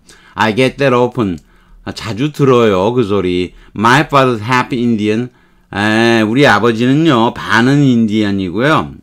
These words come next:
아버지가 반은 인디언이고 엄마는 이제 인디언이 아니죠.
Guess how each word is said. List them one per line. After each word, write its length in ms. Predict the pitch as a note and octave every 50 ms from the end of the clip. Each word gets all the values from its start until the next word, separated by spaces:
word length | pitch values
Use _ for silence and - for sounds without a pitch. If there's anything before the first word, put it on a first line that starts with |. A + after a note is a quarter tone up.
| _ _ _ _ -
아버지가 480 | - G2 G2 A2+ G#2 A2 B2+ C#3+ C#3+
반은 400 | - G2 F#2+ F#2+ G#2 A2+ A#2 A#2+
인디언이고 960 | A#2 A#2 A2+ A2 A2 A2 G#2+ A2 G#2 G#2 G#2 G2 G2+ G2 F2+ B2 D3 D#3 D3+ - _ _ _ _ _ _ _
엄마는 560 | - F#2 F#2+ G2+ A2+ B2 C3 C3+ C3 A#2+ A2+
이제 160 | G#2 A2 A2
인디언이 560 | A2 G2 G2 G2+ G#2 G2 G2 G#2+ G#2 G2+ G#2 F#2+
아니죠. 580 | E2+ E2 E2+ E2 C#2+ D2 E2+ D#2+ D2 B1+ A#1+